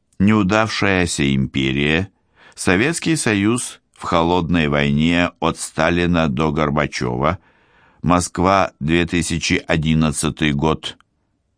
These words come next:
Конец примечания. Однако, как и следовало ожидать,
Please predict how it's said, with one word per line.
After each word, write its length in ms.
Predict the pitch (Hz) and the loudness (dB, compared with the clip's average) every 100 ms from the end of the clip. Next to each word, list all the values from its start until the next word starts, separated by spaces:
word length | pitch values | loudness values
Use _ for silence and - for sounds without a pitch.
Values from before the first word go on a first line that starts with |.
| _ _ | _ _
Конец 540 | - 87 85 85 78 | 0 2 4 2 0
примечания. 880 | - 78 78 73 65 64 64 73 85 - _ _ _ _ _ _ _ _ _ - - - - | -2 0 0 0 -2 -2 0 0 -2 -6 _ _ _ _ _ _ _ _ _ -20 -20 -12 -2
Однако, 560 | 90 92 131 160 180 | 0 4 2 2 0
как 240 | 165 165 165 | 2 0 0
и 60 | |
следовало 720 | 151 - 143 139 135 131 123 107 | -2 0 0 2 0 2 2 2
ожидать, 720 | 85 87 78 92 104 - | 2 0 2 2 0 -10